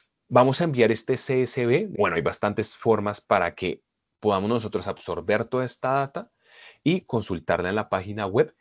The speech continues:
sin que tengamos que pegar como si fuera Colbón, eh, ese C S V dentro de la aplicación. Eso sería dinámico.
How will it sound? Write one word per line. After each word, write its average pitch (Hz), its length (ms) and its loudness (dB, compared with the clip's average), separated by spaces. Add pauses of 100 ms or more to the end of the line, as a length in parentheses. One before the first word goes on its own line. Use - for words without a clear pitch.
sin 127 340 -2
que 110 140 0
tengamos 92 480 -2
que 117 100 -4
pegar 90 460 2
como 82 160 -6
si 82 120 -12
fuera 87 420 0
Colbón, 151 500 4 (540)
eh, - 260 -2 (160)
ese 104 260 2
C 104 220 2
S 107 180 -2
V 139 320 -2
dentro 90 440 -2
de 78 40 0
la 76 60 -2
aplicación. 76 640 -6 (200)
Eso - 140 -10
sería 85 300 -2
dinámico. 101 440 -4